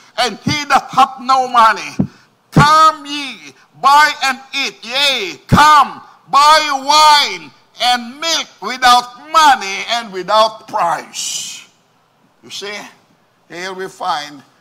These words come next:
the invitation of grace to his people and to us that this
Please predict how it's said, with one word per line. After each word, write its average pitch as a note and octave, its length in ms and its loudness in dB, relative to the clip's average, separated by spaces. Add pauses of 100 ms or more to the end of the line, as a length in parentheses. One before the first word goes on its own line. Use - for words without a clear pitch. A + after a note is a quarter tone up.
(100)
the A3+ 140 -14
invitation A3+ 840 -10
of F#3 220 -10
grace G#3 680 -8 (1500)
to G#3+ 80 -6
his A3+ 240 -4
people G3+ 560 -8
and G3 160 -8
to - 160 -18
us - 480 -6 (560)
that F#3 320 -8
this - 560 -8